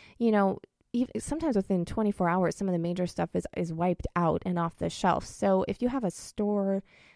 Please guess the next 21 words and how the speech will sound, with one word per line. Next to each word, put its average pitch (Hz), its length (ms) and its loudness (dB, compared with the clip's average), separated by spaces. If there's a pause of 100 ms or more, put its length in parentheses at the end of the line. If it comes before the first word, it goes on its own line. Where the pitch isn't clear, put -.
(280)
um, 165 260 -2
at 170 160 0
home, 196 500 0
some 202 220 -4
kind 175 260 -4
of, - 60 -6 (100)
uh, 165 140 -4
you 196 80 -2
know, 165 120 -2
s-, - 200 -14 (160)
where 185 140 -2
you've 202 200 -2
stored 190 380 -6
things, 175 340 -6 (340)
you're 214 100 -4
gonna 233 160 0
be 180 340 0
ahead 165 400 -6
of 185 120 -4
the 180 100 -4
game. 170 520 -4